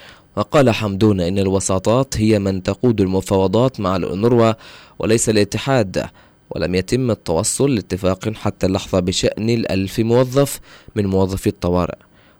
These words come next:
وحمل الاتحاد إدارة الوكالة المسؤولية عن هذه الخطوات الاحتجاجية النقابية التصعيدية،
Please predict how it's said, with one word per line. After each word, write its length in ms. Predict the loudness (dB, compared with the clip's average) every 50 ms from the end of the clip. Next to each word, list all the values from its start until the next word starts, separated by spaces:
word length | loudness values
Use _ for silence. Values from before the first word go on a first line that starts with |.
| _
وحمل 560 | 0 0 0 0 0 0 2 2 2 4 4 2
الاتحاد 680 | 2 0 -2 -2 -4 -6 -2 0 0 0 0 0 -2
إدارة 360 | -6 0 2 2 2 2 2 0
الوكالة 580 | 0 2 2 2 2 0 0 0 0 2 0 0
المسؤولية 600 | -2 -2 -2 -2 -2 -2 0 2 2 2 2 0 -2
عن 220 | -4 -4 -4 -4
هذه 220 | -2 -2 -2 -2
الخطوات 560 | -4 -6 -6 -12 -6 _ 0 2 2 2 2 2
الاحتجاجية 720 | 0 0 -2 -2 -4 0 0 0 2 2 2 2 2 2 0
النقابية 720 | -2 -2 -2 -4 -2 -2 -2 0 2 2 2 2 2 2 0
التصعيدية، 920 | -4 0 0 0 0 0 -2 -2 -2 -2 0 0 2 2 4 2 2 0